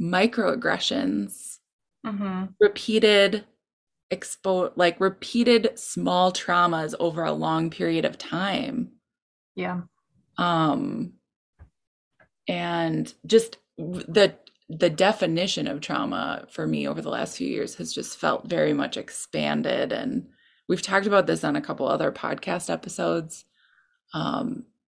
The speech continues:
Speaker 1: but Sarah and Jamil from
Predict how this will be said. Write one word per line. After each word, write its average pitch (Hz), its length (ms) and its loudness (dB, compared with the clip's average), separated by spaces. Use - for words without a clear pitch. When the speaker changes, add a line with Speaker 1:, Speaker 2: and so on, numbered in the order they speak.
Speaker 1:
but - 380 0
Sarah 165 640 6
and 160 140 0
Jamil 156 500 2
from 147 640 -2